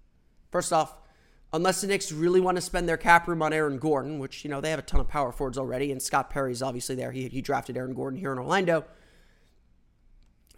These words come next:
That probably isn't going to work. The only salary the Magic have that would match Dennis Smith Junior, 'cause the Magic cannot take in more salary than they send out in this kind of a deal, which, of course, if they traded Aaron Gordon straight up for the,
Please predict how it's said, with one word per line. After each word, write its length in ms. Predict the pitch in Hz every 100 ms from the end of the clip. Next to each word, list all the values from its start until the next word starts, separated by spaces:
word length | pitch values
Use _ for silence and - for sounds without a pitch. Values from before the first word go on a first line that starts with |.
| - -
That 360 | 196 208 -
probably 1000 | - - - 214 233 226 233 214 180 185
isn't 200 | 156 147
going 200 | 127 127
to 80 | 110
work. 380 | - - - - _ - - - _ _ _ -
The 80 | 180
only 180 | 247 262
salary 380 | - 220 220 208
the 80 |
Magic 320 | 180 180 170 220
have 220 | 175 165
that 80 | 156
would 100 | 143
match 360 | 147 175 -
Dennis 240 | 175 160 147
Smith 160 | 139
Junior, 160 | 135 131
'cause 120 | 135
the 60 | 170
Magic 240 | 175 -
cannot 280 | 160 160 -
take 280 | - - 170
in 140 | 151
more 180 | 151 147
salary 420 | - 143 147 139
than 140 | 131
they 100 | 127
send 260 | 123 151 135
out 220 | 160 156
in 100 | 131
this 140 | 123 -
kind 160 | 120
of 80 | -
a 40 |
deal, 380 | - 202 170 135 - - - _
which, 140 | - -
of 80 | 123
course, 280 | 139 - -
if 100 | -
they 120 | 117
traded 320 | - 143 123
Aaron 160 | 123 117
Gordon 240 | 131 120
straight 200 | - 131
up 120 | 135
for 80 |
the, 100 | 127